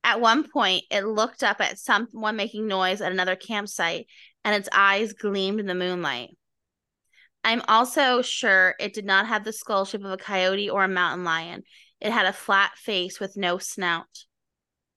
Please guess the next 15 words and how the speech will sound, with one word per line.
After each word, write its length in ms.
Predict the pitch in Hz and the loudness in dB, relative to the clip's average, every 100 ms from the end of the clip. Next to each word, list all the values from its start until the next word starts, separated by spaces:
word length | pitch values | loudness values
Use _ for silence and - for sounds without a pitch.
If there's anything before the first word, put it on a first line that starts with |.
| _ _ _ _ - - | _ _ _ _ -20 -10
So 160 | - 254 | 0 2
I'm 160 | 247 | 4
lying 280 | 233 208 226 | 4 4 4
in 100 | 254 | 2
my 140 | 262 | 0
tent, 460 | 269 - 214 170 - - | -2 -4 -4 -4 -6 -6
freaking 260 | 233 233 226 | -4 0 2
out, 180 | 185 190 | 2 0
trying 180 | 220 202 | -2 0
to 60 | |
rationalize 680 | 202 180 - 226 190 170 185 | 2 2 0 -4 -2 -2 -2
what 100 | 185 | -4
I'm 120 | 180 | -4
looking 300 | 180 185 180 | -6 -6 -4
at. 220 | 151 151 | -2 -2